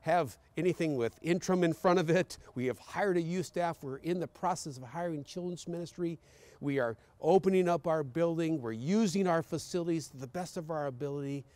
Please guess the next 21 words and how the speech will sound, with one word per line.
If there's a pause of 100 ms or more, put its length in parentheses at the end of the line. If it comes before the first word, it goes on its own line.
(220)
and
we're
looking
to
you, (1200)
the
congregation, (760)
to
give
us
leadership, (200)
to
give
us (280)
feedback, (380)
to (120)
share
your
opinions
and
ideas.